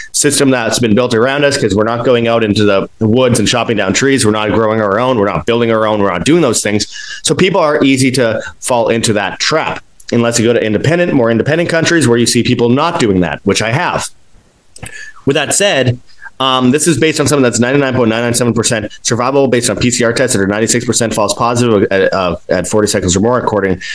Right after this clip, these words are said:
to the W H O and C D C. And positive for what? You cannot discern or diagnose with a P C R test, and covid nineteen itself has never been isolated from a single human being ever. It's only been cultured in Vero monkey kidney cells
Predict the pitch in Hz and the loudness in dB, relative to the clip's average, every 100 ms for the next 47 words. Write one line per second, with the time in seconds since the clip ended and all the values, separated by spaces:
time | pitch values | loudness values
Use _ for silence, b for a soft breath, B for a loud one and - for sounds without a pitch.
0 | B - - 107 92 90 95 101 101 101 | B -6 0 2 2 2 0 2 2 2
1 | 113 98 98 104 101 139 139 B - 107 | 2 0 0 0 0 0 -2 B -4 -2
2 | 123 123 131 139 139 160 156 113 113 135 | 0 0 0 2 2 2 0 0 0 -2
3 | 135 127 - 143 151 160 147 127 120 123 | 0 0 0 2 2 2 2 2 2 0
4 | 120 113 147 147 110 139 - - 139 - | 2 2 2 0 2 2 2 0 2 2
5 | 123 127 156 143 - 214 220 208 180 190 | 2 2 -2 -2 -2 -2 0 0 0 0
6 | 196 208 180 196 - 156 156 B B B | 2 2 2 2 0 0 -2 B B B
7 | - 160 147 160 170 185 156 156 147 - | -4 2 2 2 2 2 2 2 0 -2
8 | - 123 123 127 120 120 101 123 127 117 | -4 -2 2 2 2 0 0 0 2 4
9 | 120 117 113 101 95 98 92 - 101 104 | 2 2 0 0 0 0 0 0 0 0
10 | 95 98 101 113 101 85 95 104 107 104 | 0 -2 -2 0 0 0 2 0 -2 -4
11 | - 113 98 90 87 85 | -2 -2 0 0 0 -2